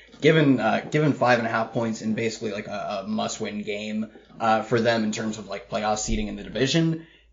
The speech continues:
I, I would take them with the points. I don't know if I'd take them to win outright, but you don't have to. So I think just, uh, I, I would take Aaron Rodgers in the clutchest of situations.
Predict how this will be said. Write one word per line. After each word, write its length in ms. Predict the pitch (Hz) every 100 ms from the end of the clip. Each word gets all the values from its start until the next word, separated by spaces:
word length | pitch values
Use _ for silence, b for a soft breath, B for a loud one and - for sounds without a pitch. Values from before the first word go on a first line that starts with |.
| _
I, 140 | 151 156
I 120 | 147 156
would 180 | 151
take 260 | 131 135 113
them 200 | 131 117
with 120 | 113
the 80 | 110
points. 380 | - 123 123 -
I 80 | 113
don't 100 | 120
know 120 | 110
if 80 | 107
I'd 100 | 107
take 140 | 107
them 100 | 110
to 60 | 104
win 180 | 107
outright, 360 | - 113 110 110
but 60 | 107
you 60 |
don't 140 | 104 -
have 260 | 117 113
to. 160 | 117 110
So 160 | 110
I 80 | 110
think 300 | 127 156 - - -
just, 360 | - 131 - 127
uh, 220 | 117 120
I, 240 | 131 - 160
I 40 |
would 140 | 170
take 260 | - 143 127
Aaron 300 | 135 123 117
Rodgers 480 | 110 110 107 104 -
in 140 | 113
the 80 | 107
clutchest 420 | - 113 113 -
of 60 | 110
situations. 640 | 113 110 110 110 113 110